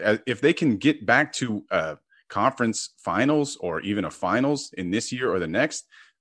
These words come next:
to me, that's a continuation of a dynasty. And, and you lose two of the best players on your team in, in a matter of, what, like,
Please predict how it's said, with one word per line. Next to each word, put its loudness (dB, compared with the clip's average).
to 0
me, 4
that's 2
a 0
continuation 0
of -2
a -4
dynasty. -4
And, -6
and -6
you -8
lose 0
two 6
of 2
the -2
best 2
players 4
on 2
your 0
team -2
in, 2
in 0
a 0
matter 6
of, 0
what, 0
like, -4